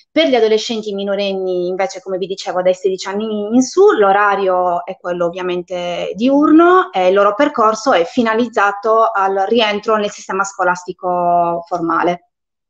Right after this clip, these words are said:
Sia per il serale che per il diurno, eh, il consiglio di classe non è composto solo da docenti, ma sono presenti altre figure quali counselor, tutor, educatori e c'è anche la, mm, psicologa a supporto,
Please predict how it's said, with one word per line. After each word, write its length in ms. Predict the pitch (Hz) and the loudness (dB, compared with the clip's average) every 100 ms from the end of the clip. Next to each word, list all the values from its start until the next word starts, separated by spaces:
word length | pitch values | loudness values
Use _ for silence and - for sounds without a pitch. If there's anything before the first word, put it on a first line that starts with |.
| _ | _
Sia 720 | - - - - - 320 294 | -20 -20 -20 -20 -8 -2 0
per 160 | 302 277 | 2 4
il 100 | 247 | 2
serale 600 | - 269 208 190 180 - _ _ _ - | 0 0 0 -2 -4 -10 _ _ _ -8
che 200 | - 254 | -2 2
per 140 | 233 | 4
il 120 | 220 | 4
diurno, 640 | 220 294 277 269 277 285 - | 2 2 4 4 2 2 0
eh, 360 | 202 190 190 | -2 0 -2
il 100 | 254 | -4
consiglio 400 | 233 240 233 269 | -2 -2 0 0
di 140 | 214 233 | 0 0
classe 320 | 240 226 254 | -2 0 -2
non 120 | 220 | -2
è 60 | 196 | -2
composto 400 | 202 196 247 196 | -2 -2 -2 -2
solo 320 | - 240 190 | -2 0 2
da 140 | 170 | 0
docenti, 680 | 175 254 - 175 175 180 240 - - - | -2 -2 0 0 0 -4 -6 -8 -18 -10
ma 120 | 190 | -6
sono 360 | 214 262 240 226 | -2 0 2 2
presenti 420 | 226 226 269 220 | 2 4 4 2
altre 220 | 190 208 | 0 2
figure 560 | 202 254 226 226 233 233 | 0 0 0 4 4 2
quali 280 | 208 180 180 | -2 -4 -4
counselor, 680 | 220 208 202 202 208 202 202 | -2 -2 -2 -2 2 0 0
tutor, 360 | 202 190 208 | -4 -2 0
educatori 920 | 196 190 180 185 185 185 185 180 180 175 | -2 -2 -6 -2 2 4 4 2 2 2
e 100 | 175 | 0
c'è 140 | - | -4
anche 200 | 165 175 | -4 -2
la, 340 | 170 170 170 | -2 0 0
mm, 240 | 165 165 170 | -2 -2 -4
psicologa 640 | 170 180 180 170 170 175 - | -4 -8 -2 0 2 0 -2
a 80 | 185 | -6
supporto, 920 | - 269 233 160 175 185 202 202 - | -4 -2 0 2 2 0 0 0 -4